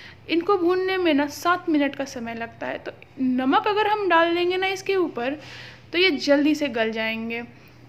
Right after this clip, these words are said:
क्योंकि बाद में हमें सब्जियां ज़्यादा नहीं पकानी होती हैं, इसी stage पे सब्जियों को पकाना होता है। तो नमक डालने के बाद flame को आप कम कर दीजिएगा, ताकि सब्जी जले नहीं, और इसको चुपचाप सात मिनट के लिए ढककर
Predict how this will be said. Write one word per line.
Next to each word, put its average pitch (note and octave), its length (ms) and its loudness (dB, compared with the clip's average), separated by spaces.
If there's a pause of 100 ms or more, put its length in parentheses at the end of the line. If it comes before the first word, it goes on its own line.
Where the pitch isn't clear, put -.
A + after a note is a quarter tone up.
(460)
क्योंकि E4+ 220 2
बाद D4 400 6
में G4+ 140 0
हमें G4+ 180 0
सब्जियां E4+ 420 0
ज़्यादा F4 240 4
नहीं D#4+ 260 2
पकानी C4+ 480 0
होती C4+ 280 -2
हैं, - 200 -4
इसी G4+ 320 0
stage - 340 -2
पे D#4+ 140 -6
सब्जियों C4+ 380 -6
को D#4+ 120 -8
पकाना B3+ 460 -6
होता A#3 300 -8
है। B3+ 120 -6 (540)
तो - 60 -12
नमक C4 420 2
डालने A#3+ 460 2
के B3 160 -6
बाद A#3 320 0 (540)
flame F4 260 6 (140)
को F#4 60 2
आप - 340 -4 (200)
कम D4 200 4
कर G#4+ 260 8
दीजिएगा, G4+ 580 10 (380)
ताकि B3 260 0
सब्जी C4 440 -2
जले B3+ 400 2
नहीं, G4 280 0
और F#4 280 4
इसको G#4 280 4 (360)
चुपचाप D4 640 4
सात F#4+ 440 6
मिनट C#4 280 2
के C#4 120 -4
लिए B3+ 140 0
ढककर C#4+ 500 -2